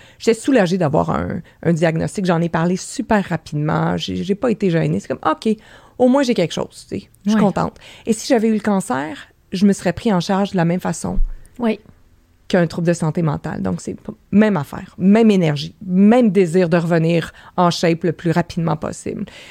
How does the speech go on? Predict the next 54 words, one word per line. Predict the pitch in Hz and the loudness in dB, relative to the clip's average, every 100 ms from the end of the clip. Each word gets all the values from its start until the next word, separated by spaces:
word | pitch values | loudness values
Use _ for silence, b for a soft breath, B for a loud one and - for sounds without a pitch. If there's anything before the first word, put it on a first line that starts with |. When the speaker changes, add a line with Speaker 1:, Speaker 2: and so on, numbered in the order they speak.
| B B - | B B 0
Speaker 1:
Donc | 208 214 | 2 2
ça, | - | -2
ça | 320 208 | -2 0
a | |
été | 180 214 | 0 0
vraiment | 190 190 214 | 2 2 2
un | 185 | 2
super | 170 - 240 233 226 | -2 -8 -6 -2 0
élément. | 196 175 208 | 0 2 0
Et | |
je | 185 | 0
me | 185 | 0
suis, | - 220 | -4 -12
suis | - - 277 | -10 -4 0
gé-, | 214 247 226 | 2 2 0
jurée | 185 269 247 311 | 0 0 0 -2
que | 208 185 | -2 -2
oui, | 202 269 | -2 -2
ça | 233 | -4
pouvait | 190 190 | -2 -2
arriver | 175 190 | 0 0
une | 196 180 | 0 -2
fois, | 220 277 | -4 -8
mais | 247 | -8
que | - | -4
ça | 196 | -2
arriverait | 190 196 190 | 0 -2 -4
pas | 240 | -4
deux | 165 | -6
fois. | 165 - - _ _ b b b b b b b b | -8 -12 -20 _ _ b b b b b b b b
Donc, | 196 185 | -4 0
je | |
me | 180 | -2
suis | - | -4
faite | 226 185 | -6 -6
la | 170 | -6
promesse | - 190 208 165 | -2 -2 0 0
de | 160 | 0
m'aimer | 160 170 190 | 0 -2 -2
assez | 170 - 202 190 | -6 -12 -14 -10
pour | - | -4
ne | 160 156 | -2 -2
jamais | 165 160 160 | -2 -4 -4
retourner | 165 - 156 175 | -8 -8 -8 -8
à | |
cet | 160 - 160 | -10 -14 -12
endroit-là. | 160 165 - - _ B B B B B B B B | -12 -12 -14 -18 _ B B B B B B B B
Speaker 2:
Puis | 226 | -8
qu'est-ce | - 415 - - | -4 -6 -6 -16
qui | - | -14
fait, | - 262 | -4 -4
parce | 269 202 | -2 -6
que, | |
tu | - | -4